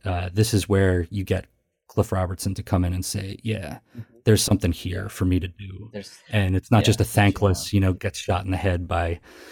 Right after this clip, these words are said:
Speaker 1: Sandman
Speaker 3: <laughs>
Speaker 1: or
Speaker 2: Right.
Speaker 1: Mysterio
Speaker 3: Right.
Speaker 1: or
Speaker 3: Type of
Speaker 1: whoever.
Speaker 3: thing. There's a, there's a common refrain in the behind the scenes book about a lot of the actors who were sort of, you know, a bit trepidatious about beco-, coming on board. The first lo-,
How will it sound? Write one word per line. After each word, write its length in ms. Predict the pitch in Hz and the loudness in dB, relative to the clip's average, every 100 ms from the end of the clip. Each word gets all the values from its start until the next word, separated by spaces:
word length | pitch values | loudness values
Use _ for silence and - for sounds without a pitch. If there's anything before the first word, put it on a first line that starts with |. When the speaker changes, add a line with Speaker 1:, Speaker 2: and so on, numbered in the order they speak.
| - - - - - - _ - | -20 -18 -18 -18 -20 -20 _ -6
Speaker 1:
Sandman 840 | - 101 90 92 90 90 87 82 - | 0 6 6 8 6 6 4 2 -4
Speaker 3:
<laughs> 60 | |
Speaker 1:
or 180 | 101 95 | 2 4
Speaker 2:
Right. 220 | 90 95 90 - - - | 4 0 -2 -6 -8 -10
Speaker 1:
Mysterio 560 | 92 95 101 95 95 92 | -4 2 4 6 6 6
Speaker 3:
Right. 60 | 92 | 6
Speaker 1:
or 100 | 90 | 4
Speaker 3:
Type 220 | - 160 | 4 4
of 60 | 98 | 4
Speaker 1:
whoever. 340 | 92 92 92 | 2 2 0
Speaker 3:
thing. 100 | 87 - - - _ _ _ _ - | -2 -10 -18 -20 _ _ _ _ 2
There's 200 | 151 160 | 4 4
a, 80 | |
there's 240 | 135 147 151 | 4 4 4
a 140 | 139 | 2
common 340 | 113 131 127 117 | 4 6 6 4
refrain 400 | 107 123 110 107 | 2 4 4 6
in 120 | 101 | 4
the 80 | 92 | 4
behind 360 | 92 110 104 | 2 2 2
the 40 | 98 | 2
scenes 380 | - 107 101 - | 0 2 0 2
book 240 | 95 - | 0 0
about 420 | 90 98 92 85 - 85 78 | 2 6 6 4 0 -12 0
a 100 | 113 | 2
lot 320 | 107 120 123 | 2 4 4
of 60 | 117 | 6
the 40 | 104 | 6
actors 380 | 104 - 104 | 4 2 -4
who 80 | - | -2
were 120 | 101 | -2
sort 200 | - 113 | 0 0
of, 220 | 101 - - _ _ - | 0 -2 -14 _ _ -6
you 120 | 104 | -2
know, 200 | 85 78 | -2 -4
a 60 | 98 | -4
bit 180 | 110 - | -4 -2
trepidatious 640 | 104 104 95 95 98 92 | -2 0 0 0 -4 -4
about 320 | 87 92 87 | 2 2 0
beco-, 320 | 107 - - | -4 -4 -4
coming 260 | - 113 107 | 0 2 2
on 140 | 98 | 0
board. 360 | 98 110 98 95 | 2 2 2 0
The 60 | |
first 440 | 95 135 123 - - _ _ _ _ _ _ | -2 0 0 -4 -18 _ _ _ _ _ _
lo-, 240 | 117 120 | -10 0